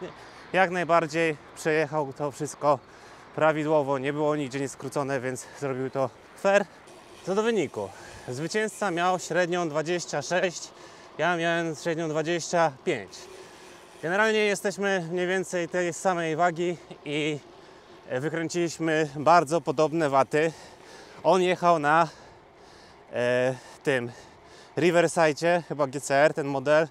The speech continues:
taki znany. Z tego co z nim rozmawiałem, jest z niego bardzo zadowolony, ale dobra. E, czy ten rower mu tak pomógł, że wykręcił kilometr na godzinę szybciej? Oczywiście, że nie. Tutaj myślę, że duży wpływ miała na to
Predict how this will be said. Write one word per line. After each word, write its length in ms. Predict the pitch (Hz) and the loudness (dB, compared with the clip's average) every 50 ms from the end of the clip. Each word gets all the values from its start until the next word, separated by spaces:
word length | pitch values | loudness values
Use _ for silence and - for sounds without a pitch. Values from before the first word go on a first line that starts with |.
| - - - - - - - - - - | -6 -16 -20 -20 -20 -20 -20 -20 -8 -8
taki 340 | 131 - - 139 135 131 120 - - | -8 -6 -2 -2 -2 -2 -2 -6 -10
znany. 560 | 123 113 127 156 170 151 139 135 147 165 175 - - - - - | -10 -2 2 4 6 6 6 4 2 0 0 -2 -8 -16 -20 -10
Z 60 | - | -4
tego 200 | - 165 151 151 | -2 0 0 0
co 100 | 135 156 | -2 -4
z 40 | 143 | -4
nim 140 | 165 160 156 | -2 -2 0
rozmawiałem, 340 | 147 139 147 151 147 147 | 0 0 0 0 0 -2
jest 120 | 143 131 127 | -2 -4 -4
z 20 | |
niego 180 | 151 143 135 139 | -4 -2 0 2
bardzo 200 | 147 147 135 120 | 2 2 2 0
zadowolony, 540 | 135 131 127 135 139 151 156 170 180 175 143 135 143 | -4 -4 -2 2 2 4 4 2 0 -2 -4 -6 -4
ale 140 | 139 151 160 | 0 2 2
dobra. 320 | 151 135 123 127 156 175 160 - - - - - - - - - - - - - - - - - - | 2 2 4 6 6 6 4 2 -6 -12 -12 -10 -10 -10 -10 -10 -12 -12 -12 -12 -14 -14 -12 -8 -6
E, 80 | 123 | -6
czy 140 | - 170 165 | -4 -2 2
ten 240 | 180 190 185 170 147 143 | 2 4 2 2 0 2
rower 400 | 170 175 185 196 185 180 170 160 | 2 4 6 6 6 6 4 2
mu 120 | 165 165 | 0 -2
tak 200 | - 170 147 - | -2 -2 -4 -6
pomógł, 540 | - - - - - 180 170 160 180 190 - - - - 147 | -8 -16 -8 0 2 2 4 4 0 -2 -4 -6 -14 -14 -12
że 220 | 131 127 160 156 | -6 -2 -2 -2
wykręcił 720 | 139 147 143 - - 160 156 151 139 - - - 165 151 135 | -2 -2 -6 -6 -6 -6 -6 -6 -8 -10 -10 -8 -8 -8 -6
kilometr 420 | - 160 151 156 160 156 147 - | -6 -4 -2 0 0 0 -2 -4
na 80 | 147 131 | -4 -6
godzinę 260 | 135 139 147 147 135 | -4 -4 -4 -4 -6
szybciej? 440 | - 143 127 - - 165 180 180 - - - - - - - - - - - | -6 -10 -10 -6 -4 -4 -4 -4 -6 -10 -18 -20 -20 -20 -20 -20 -20 -10 -8
Oczywiście, 520 | 139 127 - 165 165 185 165 - - 170 | -8 -6 -4 -4 -4 -4 -4 -4 -4 -4
że 140 | 143 160 156 | -2 -2 -2
nie. 240 | 151 147 143 160 156 - - - - - - - - - - - - - - - - - - | 0 0 0 0 -2 -4 -12 -20 -20 -20 -20 -20 -20 -20 -20 -20 -20 -20 -20 -20 -20 -8 -8
Tutaj 300 | 156 - - 160 160 156 | -6 0 2 2 2 2
myślę, 320 | 156 147 - 165 160 151 | 0 -4 -2 -2 -2 -2
że 160 | 127 151 156 | 0 -2 -2
duży 260 | 147 160 147 143 151 | -2 -2 -2 -2 -4
wpływ 400 | 143 - - 160 165 156 - - | -6 -4 -2 -2 -2 -2 -2 -4
miała 400 | 151 143 139 147 143 147 147 147 | -4 0 0 2 4 4 4 4
na 120 | 147 147 143 | 2 -2 -4
to 260 | - 156 147 143 131 | -2 0 0 0 -2